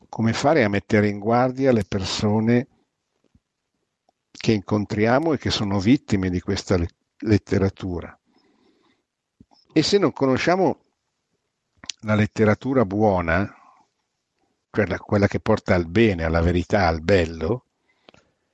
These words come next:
e non sappiamo neanche che cosa proporre come alternativa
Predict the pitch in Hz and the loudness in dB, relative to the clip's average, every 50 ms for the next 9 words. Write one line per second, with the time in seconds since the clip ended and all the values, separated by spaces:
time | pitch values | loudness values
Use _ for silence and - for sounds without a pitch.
0 | _ _ _ _ _ _ _ _ _ _ - 120 - - 127 123 117 - 113 104 | _ _ _ _ _ _ _ _ _ _ -6 -6 -4 0 0 0 0 0 -2 0
1 | 135 139 151 135 120 120 135 160 - 185 143 - - 95 - - 110 - 110 104 | 0 0 2 2 0 0 0 0 0 -2 -2 0 -2 -4 0 0 2 2 2 2
2 | - - 104 95 - - 123 131 131 120 110 101 - - 110 107 104 104 104 101 | 2 0 -2 -2 -2 -2 0 0 2 2 2 0 0 0 -2 -2 0 2 0 0
3 | 101 90 - - 101 92 92 98 92 87 - - - 151 127 98 85 92 90 80 | 0 -2 0 0 0 2 0 0 -2 -2 -2 -2 -4 0 2 4 4 4 2 0
4 | 76 | -4